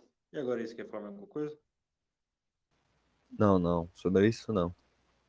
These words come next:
Speaker 1: Certo. Agora eu vou entrar na, na questão física, né? Você se preparar. Claro, não é mais importante, mas é só mais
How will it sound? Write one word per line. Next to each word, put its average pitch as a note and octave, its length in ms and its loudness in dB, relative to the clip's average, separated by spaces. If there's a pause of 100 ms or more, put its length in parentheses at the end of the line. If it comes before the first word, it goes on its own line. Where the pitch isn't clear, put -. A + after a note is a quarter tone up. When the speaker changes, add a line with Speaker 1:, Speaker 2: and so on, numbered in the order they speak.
(380)
Speaker 1:
Certo. G2+ 440 -14
Agora G#2+ 280 -14
eu A#2 60 -10
vou B2+ 100 -10
entrar C#3 260 -10
na, C#3+ 200 -14
na C3 120 -14
questão C#3+ 360 -16
física, D3+ 440 -10
né? A#2 240 -20 (380)
Você A2+ 220 -14
se - 160 -18
preparar. G#2 520 -16 (120)
Claro, C3 220 -10
não A2+ 160 -12
é C3 40 -10
mais C#3 200 -12
importante, D3 600 -12
mas G#2 160 -20
é A2 40 -18
só - 240 -20
mais C3 200 -20